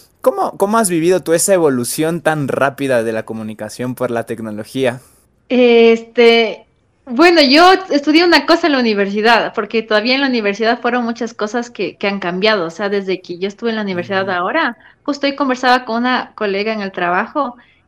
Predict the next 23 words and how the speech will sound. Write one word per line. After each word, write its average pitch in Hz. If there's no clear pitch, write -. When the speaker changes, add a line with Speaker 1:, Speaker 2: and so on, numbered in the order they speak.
Speaker 2:
y 247
hablábamos 254
de 262
ciertas 277
cosas 277
que 240
estamos 233
usando 220
en, 190
en 196
nuestra 196
área 196
de 180
la 160
comunicación, 185
porque 247
yo 196
también 196
trabajo 190
en 185
el 180
área 185
de -